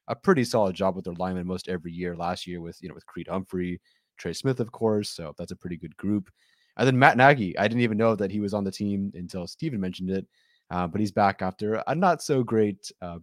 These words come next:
Bears run as the head coach to be the offensive assistant and Q B coach. Other than that, this has been the same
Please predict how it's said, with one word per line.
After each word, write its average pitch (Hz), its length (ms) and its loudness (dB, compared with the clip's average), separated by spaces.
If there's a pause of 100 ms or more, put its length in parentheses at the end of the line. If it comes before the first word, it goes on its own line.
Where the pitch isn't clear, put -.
Bears 104 400 0 (140)
run 95 440 -2
as 82 120 -10
the 87 80 -8
head 85 160 -8
coach 87 340 -8 (380)
to - 80 -6
be 90 100 -4
the 87 160 -2
offensive 87 380 -4
assistant 85 640 -10
and 82 340 -10
Q 98 140 -4
B 90 100 -6
coach. - 380 -10 (440)
Other 208 120 12
than 139 140 8
that, 147 380 10
this 151 200 2
has 147 100 -4
been 120 220 4
the 101 180 0 (280)
same 117 440 2